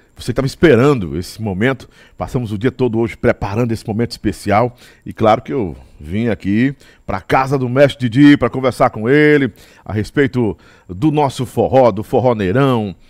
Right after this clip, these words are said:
desse forró autêntico, desse forró que não tem, tem mistura não, é um forró daquele jeito que quem é forrozeiro realmente gosta, né? Primeiro eu quero agradecer ao Didi, toda a família Brasa do Forró, a Ivanilson, né?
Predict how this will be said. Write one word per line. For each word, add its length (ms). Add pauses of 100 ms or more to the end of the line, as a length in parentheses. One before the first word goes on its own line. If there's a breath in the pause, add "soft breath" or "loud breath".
(240 soft breath)
desse 240
forró 640 (220 soft breath)
autêntico, 680
desse 240
forró 320 (400 loud breath)
que 240
não 220
tem, 200 (200)
tem 100
mistura 380
não, 180
é 60
um 60
forró 300
daquele 400
jeito 220
que 240 (100)
quem 140
é 80
forrozeiro 420
realmente 380
gosta, 380 (340 soft breath)
né? 140
Primeiro 320
eu 20
quero 160
agradecer 460 (360 soft breath)
ao 300
Didi, 340
toda 480
a 80
família 240
Brasa 240
do 120
Forró, 400 (120)
a 80
Ivanilson, 600
né? 180